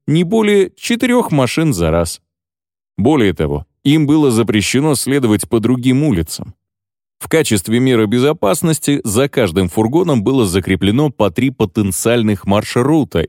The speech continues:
и приказ, по какому именно ехать, они получали утром в день поездки. А приказы, как известно, не обсуждаются. Полицейскому сопровождению стали уделять особое внимание с тех пор, как летом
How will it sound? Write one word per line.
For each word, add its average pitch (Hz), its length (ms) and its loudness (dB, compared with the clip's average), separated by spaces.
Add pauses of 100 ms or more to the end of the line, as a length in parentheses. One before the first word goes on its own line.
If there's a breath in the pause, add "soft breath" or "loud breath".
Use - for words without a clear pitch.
(120)
и 156 180 2
приказ, 135 560 0
по 104 140 -2
какому 120 580 0
именно 98 460 2
ехать, 95 580 0
они 120 260 0
получали 101 640 0 (100)
утром 160 520 0
в 90 160 -6
день 117 280 0
поездки. 85 840 -2 (640)
А 104 120 0
приказы, 156 580 0
как 143 260 -2
известно, 127 880 0
не 202 220 -2
обсуждаются. 76 880 -4 (1080)
Полицейскому 120 720 0
сопровождению 113 920 0
стали 135 420 0
уделять 143 500 0
особое 143 480 0
внимание 127 520 2
с - 80 -4
тех - 260 -2
пор, 170 280 0
как 101 300 -2
летом 101 480 0